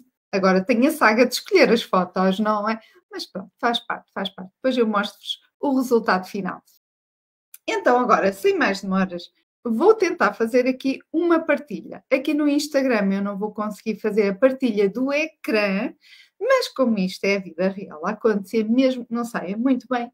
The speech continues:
eu vou tentar. Vou tentar depois pegar no telemóvel, pôr, eh, projetar aqui para o meu computador, para vocês aí desse lado também verem aquilo que eu estou a falar, não é? Então, eu vou já tentar aqui fazer a partilha para o meu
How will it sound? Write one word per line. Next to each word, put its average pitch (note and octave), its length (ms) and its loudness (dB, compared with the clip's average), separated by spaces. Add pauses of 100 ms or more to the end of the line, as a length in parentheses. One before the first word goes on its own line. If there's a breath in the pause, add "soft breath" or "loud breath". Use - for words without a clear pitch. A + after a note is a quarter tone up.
(140)
eu D4+ 140 -4
vou C4+ 120 -4
tentar. F#3 320 -4
Vou A3 140 0
tentar C4 320 -2
depois G3 300 -4
pegar C#4+ 300 -2
no C4 140 -2
telemóvel, G#3 680 -2 (460)
pôr, F4 180 2
eh, A#3 720 2
projetar G3 500 -2
aqui G3 200 -8
para A3+ 160 -6
o A#3+ 80 -4
meu A#3+ 220 2
computador, G#3+ 460 -4
para C#4+ 120 -8
vocês G#4+ 300 0
aí E4 140 -4
desse C#4+ 240 -4
lado B3 140 -2
também C#4+ 280 -4
verem A#3+ 400 -2
aquilo G4 260 -4
que - 100 -4
eu F#4+ 100 -6 (400)
estou G3 260 -4
a G3+ 40 -20
falar, A#3+ 440 -8
não E3+ 140 -16
é? E3+ 100 -20 (480 soft breath)
Então, D#4 460 2
eu F#4+ 160 0
vou G4 140 4
já B3 200 4
tentar G#3+ 560 -2
aqui G3 460 -4 (420)
fazer D4+ 340 2
a G3+ 80 -6
partilha G3 580 -2
para G#4+ 300 0
o E4 80 -2
meu - 320 -4